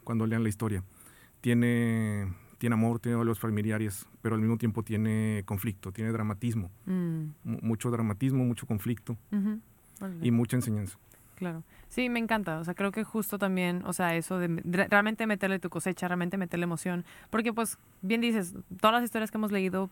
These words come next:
Speaker 2: podrían quedarse desde un lugar muy superficial, de que, pues, es que es un niño que tiene que encontrar una piedra y vencer al malo, ¿no? Pero, o sea, qué padre cuando realmente nos atrevemos a, a involucrarnos a un nivel más emocional o más personal. Porque, bueno, sí, ahí hay alguien que le com-,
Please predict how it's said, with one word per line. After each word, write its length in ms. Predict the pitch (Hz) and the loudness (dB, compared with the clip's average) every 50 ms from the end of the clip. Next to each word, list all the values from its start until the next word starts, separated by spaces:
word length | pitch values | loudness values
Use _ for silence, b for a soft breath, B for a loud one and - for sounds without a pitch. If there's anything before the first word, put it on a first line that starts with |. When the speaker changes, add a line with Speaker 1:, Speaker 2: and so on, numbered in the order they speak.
| - | -6
Speaker 2:
podrían 360 | - 185 185 185 180 175 175 | -4 0 2 2 2 2 0
quedarse 340 | 170 202 196 180 180 170 - | 0 2 2 2 0 0 -2
desde 180 | 185 175 170 170 | -2 0 0 0
un 60 | 170 | 0
lugar 220 | 175 170 175 165 | 0 0 -2 -2
muy 140 | 170 175 175 | 0 -2 -4
superficial, 640 | 165 190 - 190 180 - 170 - - 151 170 247 285 B B B B B | -4 -6 -8 -8 -6 -4 -4 -2 0 -2 -2 -2 -6 B B B B B
de 100 | - 175 | -2 -2
que, 220 | 170 - 175 170 175 | 0 0 0 0 2
pues, 140 | - 196 | 2 0
es 100 | 214 202 | 0 2
que 60 | - 269 | 0 -2
es 80 | 226 | 0
un 100 | 269 269 240 | 0 -2 0
niño 300 | 262 254 247 247 254 247 | -2 -4 -2 -4 -2 -4
que 80 | - | -4
tiene 160 | 226 214 214 220 | -2 -2 -2 -2
que 40 | 226 | -2
encontrar 260 | 220 208 202 202 202 | -2 -2 -2 0 -2
una 80 | 208 | 0
piedra 480 | 202 - 208 208 208 202 208 208 214 214 | 0 0 0 2 2 2 2 2 2 2
y 300 | 202 190 180 170 165 156 - - - - | 2 2 2 2 0 -2 -6 -14 -16 -4
vencer 300 | - 175 175 165 180 175 | -2 -2 0 0 0 0
al 60 | 180 | 2
malo, 320 | 180 180 175 170 160 156 151 | 2 2 2 2 2 0 0
¿no? 200 | 151 151 160 170 B B B B B | 0 0 -2 -4 B B B B B
Pero, 260 | - 208 214 208 202 | 4 4 4 6 4
o 40 | 196 185 | 2 2
sea, 160 | - 190 185 | 2 0 0
qué 100 | - 202 | 0 2
padre 340 | - 208 202 196 202 208 196 - _ - | 4 4 4 4 2 0 -4 -8 _ 2
cuando 260 | - 208 202 196 196 | 6 6 6 6 4
realmente 340 | 185 185 185 190 185 185 - | 2 2 2 2 0 0 2
nos 180 | 208 208 196 - | 2 0 2 0
atrevemos 560 | 190 - - 165 160 165 165 170 180 196 - | -2 -2 -2 0 0 0 0 -2 -4 -6 -4
a, 260 | - 175 160 143 139 - | -2 0 0 0 -2 -4
a 60 | - 165 | -2 0
involucrarnos 640 | 170 170 175 180 160 - 185 170 170 185 196 - | 2 2 2 2 0 2 0 0 0 0 -2 -2
a 20 | |
un 60 | 185 175 | -2 0
nivel 200 | 175 170 170 165 | 0 0 0 0
más 200 | 170 165 160 - | 0 -2 0 0
emocional 520 | 185 180 170 - 165 160 165 170 175 175 | -2 -2 -2 -4 -2 0 0 0 2 0
o 60 | 170 | 0
más 180 | 165 160 160 - | -2 -2 -4 -4
personal. 480 | - 185 170 170 175 175 175 175 185 B B B B B B | -6 -4 -4 -2 -2 0 0 0 -2 B B B B B B
Porque, 160 | 208 214 208 | 0 0 2
bueno, 260 | 214 214 208 180 165 | 2 2 2 2 0
sí, 380 | 165 - - - 214 208 202 190 | -4 -6 -2 0 2 4 4 4
ahí 320 | 185 180 180 185 196 196 | 4 4 4 2 0 0
hay 340 | 190 185 185 190 190 190 190 | 0 0 0 0 2 0 0
alguien 340 | - - - 180 185 202 196 | 0 0 -2 0 2 0 2
que 60 | 185 | 2
le 120 | 185 175 165 | 0 0 0
com-, 160 | - 180 180 | 0 -2 -2